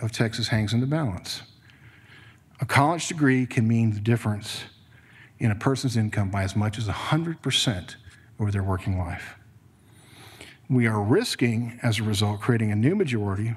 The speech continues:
of second-class citizens with minimal education and minimal earning power, unable to sustain a booming consumer economy, and unable to maintain a tax base.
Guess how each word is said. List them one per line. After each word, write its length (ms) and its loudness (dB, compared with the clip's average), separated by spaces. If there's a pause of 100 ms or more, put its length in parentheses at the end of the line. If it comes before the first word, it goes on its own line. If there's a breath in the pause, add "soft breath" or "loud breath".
(120)
of 80 -2
second-class 640 2
citizens 560 -4 (480 loud breath)
with 240 -2
minimal 560 2
education 840 -2
and 340 4
minimal 440 0 (140)
earning 260 0
power, 380 -8 (1400 loud breath)
unable 480 4
to 140 -4
sustain 720 0
a 160 2 (240)
booming 440 4
consumer 540 2
economy, 580 -4 (600 loud breath)
and 160 0
unable 520 0
to 140 0
maintain 500 0
a 80 -2
tax 380 -2
base. 520 -12